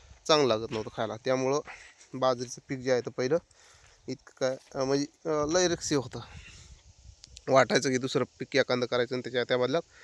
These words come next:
विकत घ्यायचं, पण विकत घ्यायला गेलं तर त्याच्यापेक्षा खराब भेटायचं. परंतु आता कसं आहे, अं, थोडं थोडं पाणी झालं आहे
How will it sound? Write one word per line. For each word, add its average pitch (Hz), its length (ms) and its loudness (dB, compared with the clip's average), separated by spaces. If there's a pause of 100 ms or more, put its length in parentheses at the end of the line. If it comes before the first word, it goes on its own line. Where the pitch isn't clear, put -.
(280)
विकत 170 220 0
घ्यायचं, 123 300 0
पण 127 120 -4
विकत 135 240 -2
घ्यायला 127 320 0
गेलं 123 280 0
तर 180 60 2 (1200)
त्याच्यापेक्षा 156 420 2
खराब 123 220 2
भेटायचं. 117 460 -6 (960)
परंतु 131 240 0
आता 143 200 0
कसं 139 220 -2
आहे, 147 60 2 (380)
अं, 131 240 0
थोडं 131 220 -2
थोडं 135 160 -2
पाणी 135 320 0
झालं 131 200 -4
आहे 139 80 -2